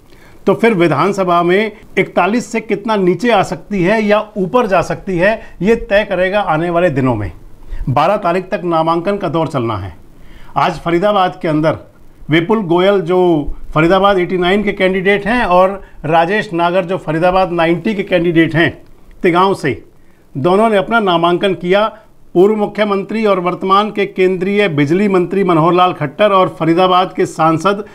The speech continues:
कृष्णपाल गुर्जर, केंद्रीय राज्य मंत्री हैं वे भी, वे दोनों पहुंचे हुए थे दोनों का नामांकन कराने के लिए।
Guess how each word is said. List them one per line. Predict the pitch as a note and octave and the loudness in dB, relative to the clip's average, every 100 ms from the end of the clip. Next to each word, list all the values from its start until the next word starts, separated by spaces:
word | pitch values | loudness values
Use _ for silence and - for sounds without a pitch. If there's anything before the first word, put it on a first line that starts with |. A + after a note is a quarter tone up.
| - - | -20 -2
कृष्णपाल | F3 F3+ G3+ F#3+ F3+ | 0 0 0 0 0
गुर्जर, | D3 D3 D3+ E3 - - - - - _ - | 0 2 2 2 0 -10 -20 -20 -20 _ -2
केंद्रीय | E3+ F3 G3 | 2 2 2
राज्य | F3 D#3+ | 0 0
मंत्री | F3 D#3+ D#3+ G#3+ | -2 -2 -2 -2
हैं | E3 | 0
वे | D#3 | 0
भी, | D3+ A#3 - - - | 0 -2 -4 -10 0
वे | G#3 | 0
दोनों | E3+ F3+ A3 | 0 0 0
पहुंचे | - D3+ D3+ G3+ | -2 -4 0 2
हुए | D#3 D#3+ | 2 2
थे | G3+ | -2
दोनों | D#3 C#3+ D#3+ | 0 0 0
का | - | 2
नामांकन | D3+ C3 C3+ C3+ C#3 | 2 4 2 0 -2
कराने | B2 A2+ A2 G#2+ | -4 -4 -6 -6
के | G#2+ | -8
लिए। | G2+ F#2+ | -8 -8